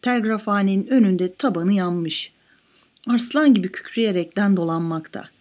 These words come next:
Beni görmesiyle, 'Tam sırasında yetiştin, Hızır peygamber misin Sülük bey? Benim şimdi senin gibi yüreği dört yüz okka barut dolu yiğitlere ihtiyacım var.' dedi.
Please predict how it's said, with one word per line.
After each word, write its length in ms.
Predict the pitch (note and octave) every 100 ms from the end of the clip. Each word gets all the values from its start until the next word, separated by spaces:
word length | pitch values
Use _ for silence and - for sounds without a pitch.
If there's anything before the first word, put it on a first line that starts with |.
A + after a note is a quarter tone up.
| _ _ -
Beni 180 | A#3+ B3
görmesiyle, 840 | A3 G#3 G#3 G#3 A3+ F#3+ F#3+ A#3+ _ _
'Tam 220 | - D#4+ C#4+
sırasında 480 | A#3+ G#3+ G3+ G3+
yetiştin, 520 | G3 F3+ - - F3+ F3+
Hızır 360 | C4 A#3+ C4
peygamber 520 | A#3+ G3+ F#3 F3 F3
misin 300 | E3+ E3+ -
Sülük 420 | E3+ - G3 G3 -
bey? 180 | D#3+ D#3+ - _ _
Benim 200 | B3 C4+
şimdi 240 | C4 C4+ B3+
senin 380 | - A#3 B3 A#3
gibi 200 | F3+ F3+
yüreği 420 | F3+ G#3 G#3+ F#3+
dört 260 | A#3+ C4
yüz 140 | F3+ E3+
okka 340 | F3 - E3+
barut 320 | F3+ A#3 A#3+
dolu 180 | F3+ G3+
yiğitlere 440 | G3 F#3+ - F#3 F3+
ihtiyacım 600 | E3+ - D3+ D3+ D#3 D3+
var.' 200 | D3 D3
dedi. 260 | D3 -